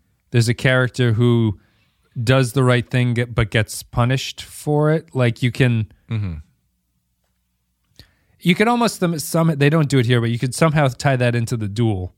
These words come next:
Speaker 1: I think Archer could do the right thing and get hurt for it, or the other way around, and I think that that would make sense. But here, I, I, I agree. It's just kinda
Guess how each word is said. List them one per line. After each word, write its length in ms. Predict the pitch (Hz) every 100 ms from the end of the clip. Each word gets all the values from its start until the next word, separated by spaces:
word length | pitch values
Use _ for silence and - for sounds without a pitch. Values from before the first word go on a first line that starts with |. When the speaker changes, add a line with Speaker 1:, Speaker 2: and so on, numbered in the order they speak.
| _ -
Speaker 1:
I 80 |
think 320 | 113 117 101 -
Archer 380 | 135 147 160
could 460 | 135 - 147 139 110
do 500 | 120 127 123 117 107 _ _ _ _ _ _ -
the 180 | 120 123
right 300 | 120 123 113
thing 220 | 127 123
and 140 | 120
get 220 | 113 104 - _ _
hurt 320 | - 123 123
for 340 | - 131 117 104
it, 120 | 110
or 140 | 131 127
the 120 | 120
other 160 | 117 120
way 160 | 113
around, 440 | 107 110 110 110 110
and 100 | 110
I 40 |
think 200 | 101 110
that 140 | 107
that 80 | 107
would 120 | 107
make 140 | 104 101
sense. 280 | - 104 95
But 120 | 113
here, 260 | 113 127 113
I, 80 | 110
I, 120 | 110
I 220 | 110 107 104
agree. 320 | 104 104 98
It's 140 | 92
just 140 | 107 -
kinda 260 | 101 92